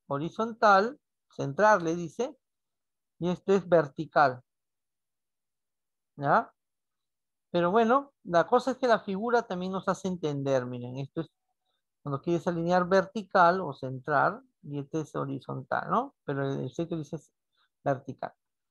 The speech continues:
Hacemos clic ahí, y miren cómo se han alineado. Ahora están todos en el mismo nivel de alineación. Otra cosa es la distribución.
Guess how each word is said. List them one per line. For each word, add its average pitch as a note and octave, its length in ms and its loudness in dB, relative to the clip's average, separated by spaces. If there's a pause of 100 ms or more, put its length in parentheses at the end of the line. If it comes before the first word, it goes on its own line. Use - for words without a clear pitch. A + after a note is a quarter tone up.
(320)
Hacemos F#3+ 400 0
clic C4+ 200 2
ahí, C4+ 320 6 (1120)
y F3 120 -4
miren F3+ 340 -2
cómo D#3 300 -2
se - 140 -8
han D3+ 100 -4
alineado. C#3 600 0
Ahora C3+ 180 -2
están C#3+ 340 -6
todos E3+ 560 2 (640)
en C#3+ 200 -6
el C#3+ 120 -6
mismo D3+ 640 -2 (280)
nivel F3+ 560 0 (500)
de C#3 100 0
alineación. C#3 760 -2 (720)
Otra A#3+ 460 4
cosa C4 340 6
es C#4 60 2
la A#3+ 180 4
distribución. C4+ 1500 -2